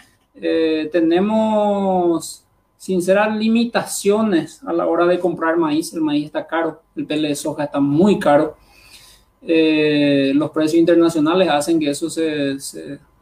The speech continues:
se suba un poco para arriba. Eh, hoy por hoy le voy a dar, sinceramente le voy a decir, hoy por hoy es más fácil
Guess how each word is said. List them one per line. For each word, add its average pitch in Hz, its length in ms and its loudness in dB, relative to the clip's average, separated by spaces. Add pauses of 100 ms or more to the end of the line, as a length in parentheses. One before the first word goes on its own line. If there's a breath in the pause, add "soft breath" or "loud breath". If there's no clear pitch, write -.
(1000)
se - 180 -16
suba 185 340 6
un 170 120 0
poco 160 200 2
para 170 180 6
arriba. 160 460 2 (960 soft breath)
Eh, 170 300 -2
hoy 254 220 6
por 226 200 0
hoy 202 160 2
le 208 100 -2
voy 190 180 2
a 202 40 2
dar, 190 400 0
sinceramente 190 840 -6
le 196 100 -2
voy 180 180 -2
a 180 40 0
decir, 175 340 -4
hoy 190 220 0
por 190 180 0
hoy 196 300 0
es 185 240 -4
más 185 320 -4
fácil 151 480 -6